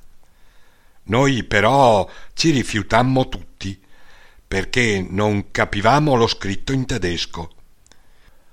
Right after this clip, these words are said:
Visto così, ci presero e ci fecero scendere nello scantinato, dove ci rinchiusero in certe celle singole,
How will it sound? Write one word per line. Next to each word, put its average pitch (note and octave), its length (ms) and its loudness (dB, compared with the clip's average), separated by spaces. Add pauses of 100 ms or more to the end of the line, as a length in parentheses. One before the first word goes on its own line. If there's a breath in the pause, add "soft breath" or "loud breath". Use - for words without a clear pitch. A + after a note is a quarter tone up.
(340 soft breath)
Visto A#2 540 0
così, C3 520 0 (600 loud breath)
ci - 240 -2
presero B2 760 2 (360 loud breath)
e C#3+ 300 -6
ci G3+ 160 0
fecero A2 560 2
scendere D3+ 600 2
nello B2+ 340 2
scantinato, G2+ 1000 -2 (680 soft breath)
dove A2 600 0
ci G#2+ 200 0
rinchiusero A2 1040 0
in G#2+ 260 0
certe C3+ 500 -2
celle G#2+ 440 -2
singole, G#2 680 -2